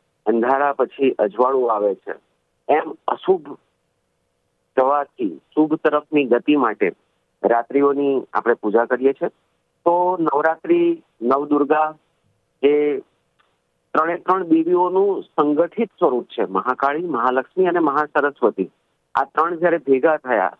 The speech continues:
અને ત્યારે એ નવદુર્ગા થયા. અને એ નવદુર્ગાએ મહિષાસુરનો વધ કર્યો.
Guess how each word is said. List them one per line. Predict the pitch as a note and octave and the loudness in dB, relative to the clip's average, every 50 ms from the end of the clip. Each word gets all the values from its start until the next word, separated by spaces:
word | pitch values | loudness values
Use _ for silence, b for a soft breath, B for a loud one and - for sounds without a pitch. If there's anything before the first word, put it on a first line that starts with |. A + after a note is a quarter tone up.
| _ - | _ -4
અને | A#2+ C3+ C3 | -2 -2 0
ત્યારે | - C#3+ B2+ C3 D3+ D#3 D#3+ - - - | 0 0 0 0 0 -2 -4 -4 0 0
એ | - D3+ D3+ D#3 C#3+ - _ _ _ _ _ _ - | 0 2 2 -2 -4 -8 _ _ _ _ _ _ -2
નવદુર્ગા | A#2 B2+ C3+ C#3+ D3 C3+ C3 C3+ C3+ B2 D3 C#3+ C#3 | 0 0 2 0 0 0 0 0 2 2 0 0 0
થયા. | - - A#2 G2 F2 E2 - _ _ _ _ _ _ _ _ - | -2 -2 -2 -2 -2 -2 -6 _ _ _ _ _ _ _ _ -2
અને | B2+ C#3+ E3 | 0 0 2
એ | E3+ F3 E3+ | 0 2 0
નવદુર્ગાએ | D#3+ D3+ D#3 D#3 - D3+ D#3+ D#3 C#4 - D3 C#3 C3 A#2+ A2+ A#2 B2+ - _ G#2+ | 0 0 0 0 0 -2 -2 0 0 0 0 0 -2 -4 -6 -6 -8 -12 _ -4
મહિષાસુરનો | A2+ B2 B2 B2+ - E3 D#3 D#3 - _ D#3 D3+ C#3+ D#3 D#3+ E3 E3 F#3 F#3 _ _ _ _ _ _ _ _ _ G2 | -2 -2 -2 0 0 -2 -2 -2 -2 _ -4 0 2 2 2 2 0 -4 -8 _ _ _ _ _ _ _ _ _ 0
વધ | A2+ C#3 D3+ C#3 | 0 0 0 0
કર્યો. | C#3+ - B2 G#2+ F#2 F#2+ E2 | -2 -2 -2 -2 -2 -4 -8